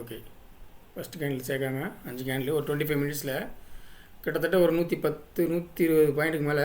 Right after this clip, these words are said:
கொடுத்துச்சு. அதுக்கப்புறம் கிட்டத்தட்ட ஒரு இரநூறு பாயிண்ட் புட் சைடு மூவ்மெண்ட் ஆயிருக்கு.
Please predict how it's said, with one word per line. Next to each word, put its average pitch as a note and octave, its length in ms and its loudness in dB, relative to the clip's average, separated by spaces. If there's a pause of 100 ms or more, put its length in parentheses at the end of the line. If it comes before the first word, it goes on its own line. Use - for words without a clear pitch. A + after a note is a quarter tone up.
(120)
கொடுத்துச்சு. D3 420 0 (240)
அதுக்கப்புறம் C#3 440 0
கிட்டத்தட்ட D3 360 0
ஒரு D3 140 4
இரநூறு C#3+ 320 2
பாயிண்ட் D3 200 0 (200)
புட் D#3+ 140 -6
சைடு C3+ 200 0
மூவ்மெண்ட் C3 300 -2
ஆயிருக்கு. G#2+ 260 -6